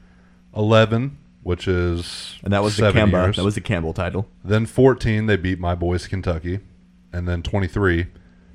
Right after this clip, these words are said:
Speaker 1: So, I mean, that's a, here lately, eleven, fourteen, twenty-three.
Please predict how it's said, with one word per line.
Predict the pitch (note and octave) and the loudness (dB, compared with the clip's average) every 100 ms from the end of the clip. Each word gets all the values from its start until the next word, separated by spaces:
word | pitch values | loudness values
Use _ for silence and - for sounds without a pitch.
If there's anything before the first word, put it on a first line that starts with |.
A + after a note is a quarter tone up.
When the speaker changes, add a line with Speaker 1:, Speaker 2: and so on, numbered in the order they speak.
| - - - | -20 -20 -20
Speaker 1:
So, | - G2 F2+ F2 E2+ D#2+ - _ - - - - - - | -4 0 2 2 0 -2 -6 _ -20 -20 -20 -20 -20 -10
I | F2+ | -4
mean, | F2+ F2+ E2+ D#2+ - | -4 -4 -6 -10 -4
that's | G#2+ - | -2 -2
a, | C3 - _ - _ - | -6 -8 _ -20 _ -8
here | - E3 | 0 2
lately, | A#2 B2 D#3 D#3+ | 4 4 2 -2
eleven, | G#2 G2 C3 D3+ | 0 4 4 2
fourteen, | C#3+ D3 C3 C#3+ D3 | -2 0 0 0 0
twenty-three. | C#3+ C3+ B2+ D3 F3 | 0 0 0 0 -2